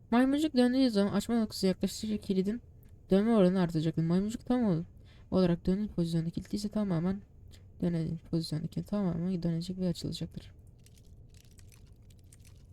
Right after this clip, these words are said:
Biraz daha. Tamam. Şimdi ben şu paraları. Para, para, para, para. Bende ne var?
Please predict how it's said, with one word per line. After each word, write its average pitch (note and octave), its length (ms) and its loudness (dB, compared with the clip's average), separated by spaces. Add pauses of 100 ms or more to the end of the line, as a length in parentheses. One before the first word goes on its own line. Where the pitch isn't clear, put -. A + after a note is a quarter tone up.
(2250)
Biraz E3 320 -2
daha. F3+ 200 0 (1500)
Tamam. D#3+ 220 2 (1800)
Şimdi F#3+ 180 -4
ben F#3+ 80 4
şu F#3+ 160 -6
paraları. F3 500 2 (300)
Para, E3+ 200 -2
para, - 260 -4 (160)
para, E3 220 -4
para. E3+ 340 -4 (1300)
Bende G#3 180 0
ne D#3 80 0
var? F3+ 120 -2